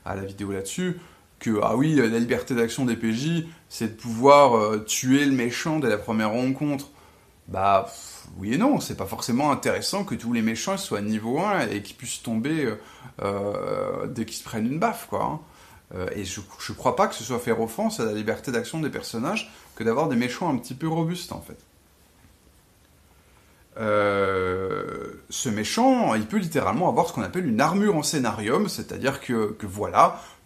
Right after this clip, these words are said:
pour les besoins, euh, du scénario, il va pas mourir dès la première rencontre, il y a un hélicoptère qui le sauve, il disparaît dans un nuage de fumée, ou, euh, comme on l'a dit, euh,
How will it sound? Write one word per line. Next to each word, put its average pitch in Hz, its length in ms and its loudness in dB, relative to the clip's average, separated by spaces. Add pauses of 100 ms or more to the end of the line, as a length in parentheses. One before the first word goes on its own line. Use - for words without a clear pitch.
(140)
pour 196 220 4
les 185 100 6
besoins, 151 720 4
euh, 107 140 0
du 127 160 -4
scénario, 127 760 0 (220)
il 131 100 -4
va 202 120 2
pas 240 160 6
mourir 151 360 2
dès 143 120 2
la 143 80 2
première 139 380 -2
rencontre, 123 760 0 (220)
il - 40 -6
y - 40 4
a - 20 4
un 151 60 4
hélicoptère 139 680 2
qui - 140 -4
le 120 260 -2
sauve, 143 720 0 (360)
il 113 180 -6
disparaît 127 640 -2
dans 120 200 -2
un 110 100 2
nuage 117 320 2
de 113 80 -2
fumée, 120 720 0
ou, 117 280 -2
euh, - 20 -8
comme 101 320 -6
on 95 40 -4
l'a 98 120 -4
dit, 117 240 -4
euh, 98 160 -2